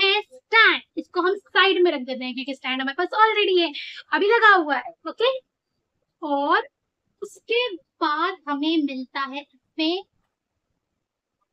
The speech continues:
एक और box। बॉक्स को खोलेंगे। भैया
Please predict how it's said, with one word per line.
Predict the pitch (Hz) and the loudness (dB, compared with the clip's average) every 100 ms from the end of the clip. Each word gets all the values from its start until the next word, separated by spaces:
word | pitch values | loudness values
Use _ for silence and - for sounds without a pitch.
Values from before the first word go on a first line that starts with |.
| _ _ _ _ _ _ _ _ _ _ _ - | _ _ _ _ _ _ _ _ _ _ _ -8
एक | 359 359 311 _ _ | -6 -6 -10 _ _
और | 339 320 330 339 339 _ _ - | 0 4 4 2 -4 _ _ 4
box। | 415 339 - - _ _ _ _ _ _ _ _ _ _ _ _ _ _ _ 370 392 _ _ _ _ - | 4 4 0 -8 _ _ _ _ _ _ _ _ _ _ _ _ _ _ _ -10 -10 _ _ _ _ -2
बॉक्स | 453 403 403 - | 2 2 0 -16
को | |
खोलेंगे। | 320 339 302 269 240 _ _ _ _ _ _ _ _ | -2 -2 -2 -8 -10 _ _ _ _ _ _ _ _
भैया | 320 349 | 0 0